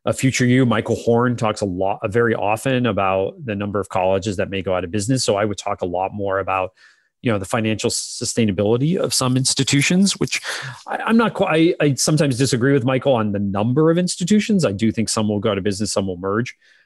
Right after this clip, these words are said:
Uh, I think many programs will disappear out of this, and, and, and that's something as a s-, prospective student you should think about. I would also, though, think about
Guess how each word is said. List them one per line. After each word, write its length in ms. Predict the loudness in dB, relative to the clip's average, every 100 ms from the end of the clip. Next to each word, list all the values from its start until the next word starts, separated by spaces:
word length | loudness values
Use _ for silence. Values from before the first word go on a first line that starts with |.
| -8
Uh, 80 | -6 -2
I 80 |
think 240 | 0 0 0
many 260 | 0 0
programs 720 | -4 -2 0 2 2 2 0 0
will 100 | 0
disappear 720 | 0 -2 -2 0 0 -2 -4
out 160 | -2
of 120 | -2 0
this, 260 | -2 -2
and, 220 | -6 -6
and, 280 | -6 -4 -6
and 200 | -6 -4
that's 180 | -2 0
something 380 | -2 -2 -2 -2
as 140 | -4
a 20 | -8
s-, 220 | -12 -18 _ _ _
prospective 460 | -6 -2 -2 -2 -6
student 320 | -2 -2 -2
you 80 | -4
should 240 | -8 -8
think 180 | -6 -4
about. 320 | -2 -2 -4 _ _ _ _ _ _ _ _ -4
I 80 | 2
would 100 | 4
also, 240 | 4 4
though, 160 | 4 4
think 280 | 4 2 4
about 480 | 4 4 4 0